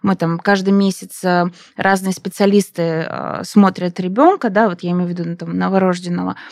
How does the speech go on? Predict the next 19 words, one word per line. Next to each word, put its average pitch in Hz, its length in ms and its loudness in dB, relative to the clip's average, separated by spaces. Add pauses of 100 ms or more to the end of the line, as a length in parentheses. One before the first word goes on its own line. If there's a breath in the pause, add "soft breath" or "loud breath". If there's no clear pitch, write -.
(260 loud breath)
П-, - 240 -2
а 196 220 6
потом 202 400 4
это 170 260 -2
просто, 262 400 2
по-моему, 202 320 0
ежегодный 190 540 -2
осмотр, 185 500 -4 (100)
э, 190 220 -4
педиатра, 180 800 0
а, 92 560 -8 (240)
и 113 180 -10
там 160 200 -8
взвешивание, 196 680 -4
все - 160 -10
прочее, 254 380 -2
как 175 240 -10
ребенок, 180 500 -2
э, 180 240 -12